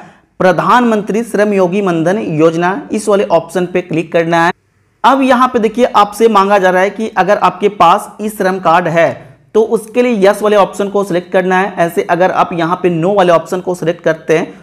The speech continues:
तो सबसे पहले आपको बोला जाएगा कि ई श्रम कार्ड बनाने के लिए। अगर आपका ई श्रम कार्ड बना हुआ है तो फिर आप इस योजना का बेनिफिट उठा सकते हैं।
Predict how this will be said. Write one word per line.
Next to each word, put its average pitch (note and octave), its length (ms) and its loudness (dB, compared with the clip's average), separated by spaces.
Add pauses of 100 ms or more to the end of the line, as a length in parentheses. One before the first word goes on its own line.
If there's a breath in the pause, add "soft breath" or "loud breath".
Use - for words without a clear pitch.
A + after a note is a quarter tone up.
(180 loud breath)
तो G3 100 4
सबसे G3 320 2
पहले G#3 240 2
आपको G3 300 0
बोला F3 240 2
जाएगा E3+ 300 2
कि F3 240 -8
ई G#3+ 120 -6
श्रम F#3 240 -2
कार्ड F3 240 0 (140)
बनाने D#3 340 2
के D3 120 -6
लिए। C3 240 -2 (280 loud breath)
अगर G#3 220 2
आपका G3 340 2
ई G3+ 160 -6
श्रम G3 240 -2
कार्ड F3+ 220 0
बना D#3+ 240 0
हुआ F3 200 2
है F#3+ 160 0
तो F#3 80 -2
फिर F#3+ 260 -6
आप F3+ 220 -2
इस G3 160 -10
योजना E3+ 280 -2
का F3+ 100 -4
बेनिफिट D#3+ 480 -4
उठा F3 260 0
सकते C#3+ 300 -4
हैं। - 240 -8